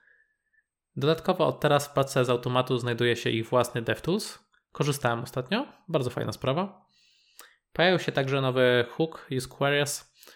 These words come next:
czy nawet wsparcie dla mutacji powiązanych z trybem offline, retry czy re-, reply. Oczywiście tych, e, newsów jest o wiele więcej, ale jakbym chciał czytać cały changelog, to myślę, żebyśmy sk-, skończyli na tym dzisiejsze newsy.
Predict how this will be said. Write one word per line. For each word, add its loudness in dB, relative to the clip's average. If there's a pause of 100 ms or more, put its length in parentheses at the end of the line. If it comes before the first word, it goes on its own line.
(220)
czy -4
nawet 2
wsparcie 0
dla 0
mutacji -2
powiązanych -2
z -16
trybem -2
offline, 0
retry 2
czy -4
re-, 0
reply. -4 (220)
Oczywiście 0
tych, -4
e, -4
newsów -2
jest -4 (120)
o -4
wiele 4
więcej, 0 (420)
ale 2
jakbym 0
chciał -2
czytać -6
cały 2
changelog, 0
to -6
myślę, -4
żebyśmy -4
sk-, -12 (100)
skończyli 2
na 4
tym 0
dzisiejsze 0
newsy. -4